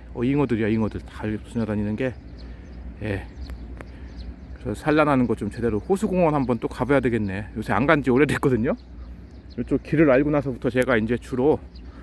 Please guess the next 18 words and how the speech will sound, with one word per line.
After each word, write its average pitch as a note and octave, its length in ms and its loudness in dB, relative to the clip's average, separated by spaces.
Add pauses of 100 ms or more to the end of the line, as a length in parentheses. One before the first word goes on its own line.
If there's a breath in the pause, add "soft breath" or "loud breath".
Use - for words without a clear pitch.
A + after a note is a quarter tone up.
(180 loud breath)
대청댐 D3 480 6
쪽이라든가 A#2+ 580 6
미호천 C3+ 480 2
쪽이 A#2 220 2
길이 C#3 340 2
굉장히 C3 380 4
좋고 A#2+ 520 2 (140)
예쁘길래 A#2+ 600 2 (600 loud breath)
이쪽으로 C#3 380 4
많이 A2+ 240 4
다녔어요. A2 580 2 (260)
한 F#3+ 160 0
가지 E3+ 200 6
위험성이 D#3 480 6
있긴 C3 200 0
해요, D3 140 2
우리 A#2+ 160 0
첼로. C3+ 440 -4